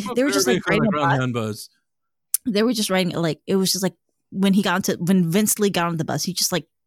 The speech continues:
Speaker 2: stone face, didn't really, you know, show any signs of symptoms of s-, s-, like, being psychotic or anything like that, not even anger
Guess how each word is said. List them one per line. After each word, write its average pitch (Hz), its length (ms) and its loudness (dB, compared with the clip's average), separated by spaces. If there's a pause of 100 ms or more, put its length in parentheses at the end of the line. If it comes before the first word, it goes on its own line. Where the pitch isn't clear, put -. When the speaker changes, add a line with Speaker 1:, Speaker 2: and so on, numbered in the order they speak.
(360)
Speaker 2:
stone 196 360 0
face, - 420 -4 (200)
didn't 180 260 -2
really, 170 580 0 (500)
you 208 200 4
know, 160 380 2 (960)
show 214 320 2
any 202 180 0
signs 185 340 2
of 190 60 2
symptoms 185 500 0
of 185 60 2
s-, - 180 0
s-, - 280 0
like, 160 240 -2
being 175 160 0
psychotic 151 520 -2
or 147 100 -2
anything 151 200 -2
like 151 140 0
that, 151 120 0
not 175 180 -2
even 208 180 2
anger 160 260 0